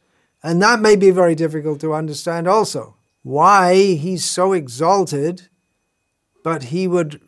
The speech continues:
repress that and speak on the Upanishads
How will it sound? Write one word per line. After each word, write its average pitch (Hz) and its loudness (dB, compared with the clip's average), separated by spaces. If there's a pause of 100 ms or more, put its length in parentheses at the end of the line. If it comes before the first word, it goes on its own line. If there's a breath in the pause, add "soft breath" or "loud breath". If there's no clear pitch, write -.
(120)
repress 160 -2
that 151 -8 (420)
and 151 -8
speak 180 -4
on 165 -4
the 160 -2
Upanishads 151 -6